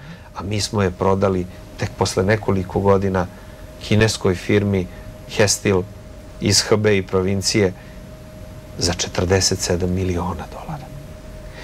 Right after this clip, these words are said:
I prvi put posle više decenija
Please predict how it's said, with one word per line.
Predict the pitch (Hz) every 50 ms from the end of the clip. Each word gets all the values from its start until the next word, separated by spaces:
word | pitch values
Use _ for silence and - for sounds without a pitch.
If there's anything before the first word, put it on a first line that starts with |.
| - - -
I | - 107
prvi | 104 - - 165 175 180 165 143 139
put | - - - 160 156 139 - -
posle | - 127 113 - - 123
više | 123 139 139 - - 127
decenija | 120 123 131 123 - - 143 127 127 127 123 117 98